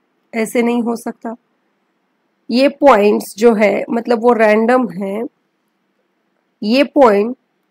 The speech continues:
one comma five भी, ये भी हो सकता है, और ये minus two comma eleven यहाँ पर हो सकता है, और टू comma three यहाँ पर हो सकता है।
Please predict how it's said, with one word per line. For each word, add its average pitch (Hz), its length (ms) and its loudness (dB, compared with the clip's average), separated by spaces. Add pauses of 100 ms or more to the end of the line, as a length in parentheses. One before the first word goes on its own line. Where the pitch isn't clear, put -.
(140)
one 214 300 0 (320)
comma 214 240 2
five 208 300 0
भी, 240 260 0
ये 214 280 0
भी 226 180 0
हो 269 180 0
सकता 254 380 -2
है, 262 180 -4 (1300)
और 233 200 4
ये 240 120 6
minus 233 480 2
two 240 120 -4
comma 226 280 0
eleven 226 380 0
यहाँ 202 240 -2
पर 240 160 -2
हो 233 140 -2
सकता 233 340 -4
है, 240 140 -4 (500)
और 214 220 0
टू 247 200 -4
comma 220 300 0
three 208 200 -12
यहाँ 202 360 -6
पर 247 100 0
हो 240 180 -2
सकता 240 340 -10
है। 226 160 -6